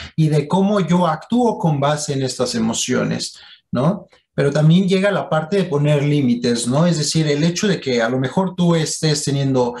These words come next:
ciertos problemas de adicciones, de depresión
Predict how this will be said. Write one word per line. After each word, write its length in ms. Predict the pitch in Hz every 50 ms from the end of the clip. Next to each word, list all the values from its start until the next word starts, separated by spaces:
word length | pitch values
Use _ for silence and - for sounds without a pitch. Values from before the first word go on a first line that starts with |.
| - - - _
ciertos 460 | - - 165 165 165 - 165 156 -
problemas 840 | - - 127 139 147 156 151 135 127 120 120 120 120 - - - - - - - - _ _ -
de 80 | 113
adicciones, 1040 | 117 123 123 120 - - - 180 190 190 190 190 185 175 170 165 165 160 160 156 135
de 100 | 127 131
depresión 1200 | 127 123 123 - 123 127 120 - - - 151 160 175 175 175 175 175 170 170 170 170 170 - -